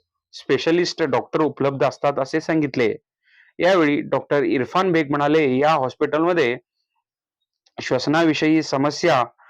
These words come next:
अस्थमा, न्यूमोनिया, डेंग्यू, मलेरिया, हाय बीपी, लो बीपी, सर्पदंश, विषप्राशन, हृदय संबंधित सर्व रोग, किडनी फेल्युलर यासह सर्व रोगांवर मोफत उपचार केले जातात,"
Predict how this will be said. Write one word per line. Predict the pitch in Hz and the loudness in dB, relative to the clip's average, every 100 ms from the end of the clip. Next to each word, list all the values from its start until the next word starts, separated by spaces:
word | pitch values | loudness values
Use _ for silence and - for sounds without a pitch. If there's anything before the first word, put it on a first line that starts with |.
| - - | -12 -6
अस्थमा, | 113 - 139 143 156 | -6 -4 -2 2 2
न्यूमोनिया, | 156 131 143 156 147 147 139 | 2 0 0 2 2 0 -2
डेंग्यू, | 123 123 123 131 160 139 120 _ _ _ - | -2 -2 0 0 0 0 -4 _ _ _ -8
मलेरिया, | 127 135 160 147 143 147 147 | -2 0 2 2 2 2 0
हाय | - 170 | 0 0
बीपी, | 185 143 135 147 143 | 0 -2 -2 0 2
लो | 135 156 | 2 2
बीपी, | 135 131 139 113 113 _ _ _ | -2 -2 -2 -2 -6 _ _ _
सर्पदंश, | - 160 160 151 135 131 - - _ _ - | -4 -2 -2 -2 -2 -4 -6 -16 _ _ -8
विषप्राशन, | 127 123 170 170 147 139 160 151 117 - _ _ _ _ | -4 -2 -2 0 0 0 0 -2 -2 -8 _ _ _ _
हृदय | 127 127 143 165 | -2 2 2 2
संबंधित | 165 151 151 151 143 | 0 0 2 0 -2
सर्व | 151 147 151 151 | -4 -2 2 2
रोग, | 143 156 147 139 - _ _ _ _ _ | 2 2 2 -4 -10 _ _ _ _ _
किडनी | 139 127 165 | -6 -2 -2
फेल्युलर | 165 151 147 143 160 143 120 _ _ _ _ _ _ _ _ _ | 0 0 2 2 2 0 -4 _ _ _ _ _ _ _ _ _
यासह | 139 151 165 - 156 175 135 | 0 2 2 -2 0 0 0
सर्व | - 165 180 175 | 0 -2 0 2
रोगांवर | 175 139 127 147 160 156 | 2 0 0 0 2 0
मोफत | 156 - 135 120 180 175 | -2 -4 -6 -2 -2 -2
उपचार | 139 - 147 | -4 -4 -4
केले | 135 135 | -2 -2
जातात," | 131 135 - | 0 -2 -4